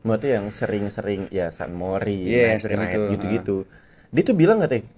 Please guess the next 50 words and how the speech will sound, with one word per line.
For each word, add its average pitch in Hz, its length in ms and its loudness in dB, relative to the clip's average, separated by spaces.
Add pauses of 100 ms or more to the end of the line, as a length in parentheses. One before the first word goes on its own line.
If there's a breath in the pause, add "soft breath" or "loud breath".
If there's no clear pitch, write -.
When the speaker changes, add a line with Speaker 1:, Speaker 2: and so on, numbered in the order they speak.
(420)
Speaker 1:
"Nih 107 120 0
boy, 101 360 4 (440)
alasan 95 460 0
gue 95 160 0
kenapa 95 520 -4
gue 98 160 -4
jalan 92 220 -2
sama 92 220 -6
cewek 90 380 -2
gue 98 160 -2
tuh, 104 260 -4 (160)
Speaker 2:
Nah. 101 280 -6
Speaker 1:
eh, 95 200 0
jalannya 92 440 0
lama 101 360 0 (180)
gitu 110 260 -2
Speaker 2:
Hmm. 90 100 0
Speaker 1:
dong. 87 220 -2
Dan, 104 160 2 (180)
dan 104 180 0
Speaker 2:
Supaya 104 160 -2
Speaker 1:
kuat, 110 160 6 (140)
kuat 107 240 2
lama 107 400 0
gitu 104 200 -4
loh. 104 140 4
Speaker 2:
Hmm. 107 140 2
Speaker 1:
Maksudnya 95 200 -4
kuat 104 160 0
lama 95 220 -4
di 101 100 -6
motor 98 380 0
Speaker 2:
Kuat 101 80 -2
Speaker 1:
gitu 98 120 -6
Speaker 2:
lama 85 120 -2
di 101 80 -2
Speaker 1:
loh." 101 80 -4
Speaker 2:
motor. 101 320 -4 (640 soft breath)
Speaker 1:
Dia 143 140 -4
tuh 202 100 -6
ternyata 175 340 0
tuh - 160 -4 (240)
di - 140 -6
sweaternya 196 640 -4
nih. 95 120 -8 (280)
Speaker 2:
Hmm. 110 240 -4
Speaker 1:
Sweater 123 380 -8
tuh - 120 -12
dibolongin, 135 720 -4
Ki. 101 320 -10